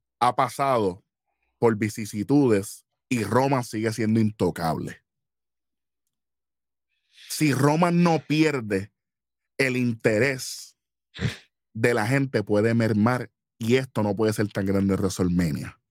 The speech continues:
Él tiene que perder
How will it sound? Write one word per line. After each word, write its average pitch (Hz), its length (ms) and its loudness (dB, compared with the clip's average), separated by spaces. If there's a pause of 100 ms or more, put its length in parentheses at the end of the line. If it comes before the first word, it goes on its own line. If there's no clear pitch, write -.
(1200)
Él 131 180 0
tiene 139 260 0
que 120 120 0
perder 107 480 0